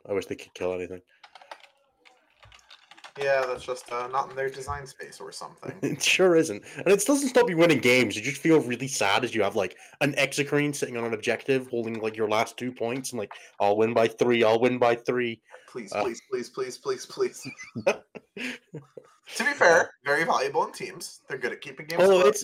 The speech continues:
Speaker 1: it's really good. It's really good at all the jobs it does. Like, I very much enjoy, like, from that perspective, like, I have a lot of respect for the way Tyranids exist and are designed. The kind of, like, the core scoring package of, like, Neurolictors, Rippers, Pyrovores, Biovore,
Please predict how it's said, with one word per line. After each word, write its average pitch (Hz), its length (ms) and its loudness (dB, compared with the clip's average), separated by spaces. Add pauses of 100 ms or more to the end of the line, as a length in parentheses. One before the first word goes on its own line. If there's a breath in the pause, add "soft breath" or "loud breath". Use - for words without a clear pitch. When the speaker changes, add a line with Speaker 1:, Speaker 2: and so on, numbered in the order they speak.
Speaker 1:
it's - 180 -12
really 226 160 6
good. 190 160 6
It's 143 220 0
really 247 180 4
good 185 160 4
at 165 80 6
all 151 80 8
the 135 80 0
jobs 123 240 4
it 151 80 0
does. 101 200 0
Like, 113 100 4
I 123 80 4
very 180 240 4
much 147 180 4
enjoy, 110 520 2 (320 loud breath)
like, 120 140 2
from 131 260 4
that 123 220 0
perspective, 175 580 2 (100)
like, 110 160 -2
I 107 120 0
have 110 200 2
a 107 40 2
lot 104 160 2
of 104 140 0
respect 98 360 -6
for 101 100 -12
the 98 80 -6
way 95 240 -6
Tyranids 92 560 -8
exist 101 400 -14
and 101 100 -8
are 98 120 -6
designed. 98 500 -10 (360 soft breath)
The 110 100 -10
kind 117 200 0
of, 101 80 -2
like, 107 180 -2
the 104 100 -8
core 107 260 -4
scoring 95 340 -4
package 98 320 -6
of, 95 120 -6
like, 95 120 -4
Neurolictors, 95 540 -4
Rippers, 95 560 -6 (440 soft breath)
Pyrovores, 95 440 0
Biovore, 92 720 -2